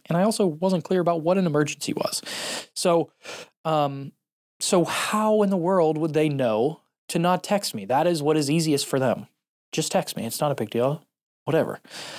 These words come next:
Um, so I would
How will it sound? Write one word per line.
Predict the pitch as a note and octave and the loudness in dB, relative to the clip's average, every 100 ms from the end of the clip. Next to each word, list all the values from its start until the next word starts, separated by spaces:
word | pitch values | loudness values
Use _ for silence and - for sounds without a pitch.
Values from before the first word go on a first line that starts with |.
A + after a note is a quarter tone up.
| - _ | -18 _
Um, | C#3+ C#3 C3 B2+ _ _ _ _ _ _ _ _ _ - - | -2 0 -2 -6 _ _ _ _ _ _ _ _ _ -16 -4
so | - D#3 G#2 _ _ - - _ _ _ | 0 0 0 _ _ -20 -20 _ _ _
I | D3+ D3 D3 D3 C#3+ C#3 | -2 2 2 2 2 0
would | C3+ C3 B2+ B2+ B2 B2 B2+ | 0 2 2 2 0 -2 -6